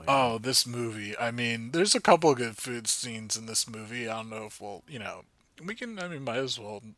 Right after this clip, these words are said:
Speaker 2: To, I, I love, I mean, w-, just when he's, when Robin Williams is trying to get Nathan Lane on board and getting to him to be a bit more,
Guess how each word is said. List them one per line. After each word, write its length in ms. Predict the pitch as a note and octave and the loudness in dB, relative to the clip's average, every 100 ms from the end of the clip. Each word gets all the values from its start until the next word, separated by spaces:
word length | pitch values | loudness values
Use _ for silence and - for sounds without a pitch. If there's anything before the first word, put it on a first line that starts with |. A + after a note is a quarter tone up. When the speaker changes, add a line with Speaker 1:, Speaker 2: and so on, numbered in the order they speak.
| _ _ _ - _ _ - | _ _ _ -20 _ _ -6
Speaker 2:
To, 100 | - G#2+ | -2 0
I, 140 | B2 | 0
I 140 | B2+ B2+ | 2 0
love, 560 | A#2+ A#2 A#2 A2+ G2+ A2 | 0 -2 -2 -2 -6 -10
I 80 | A2 | -8
mean, 340 | A2 G#2 G#2+ - | -8 -10 -12 -16
w-, 140 | C3 C#3+ D#3 | -18 -10 -2
just 220 | C#3+ - | 0 0
when 160 | C3 A2+ | -2 -6
he's, 520 | - A#2+ G#2+ - - _ _ | -8 -8 -4 -4 -4 _ _
when 260 | D#3 A#2+ A2 | -10 -8 0
Robin 320 | B2+ C3 B2 | 4 4 2
Williams 540 | A#2+ A#2 A2+ A2 G#2+ | -2 -2 -4 -4 -4
is 300 | A2 G#2+ - - | -2 -2 -4 -4
trying 280 | - A#2 A#2 | -4 -4 -6
to 60 | |
get 180 | A2 G#2+ | -8 -8
Nathan 380 | A2 A2+ A#2+ A2 | -8 -8 -8 -10
Lane 220 | A2 G#2+ | -10 -8
on 180 | A2 G#2 | -8 -8
board 400 | G#2 A2+ G#2+ G#2 | -8 -8 -8 -10
and 200 | G#2 G2 - - - - - _ | -12 -14 -16 -16 -16 -16 -18 _
getting 340 | C3 A2+ A2 A2 | -2 0 -2 -6
to 160 | A#2+ - _ - | -8 -10 _ -8
him 220 | C3+ A#2+ | -8 -4
to 140 | - | -6
be 340 | G#2+ A#2+ A2+ A2 | -4 -6 -4 -6
a 80 | G#2 | -6
bit 240 | B2 A#2 | -8 -8
more, 680 | A2+ A2 G#2+ G#2 G2 G2 | -10 -8 -8 -8 -10 -10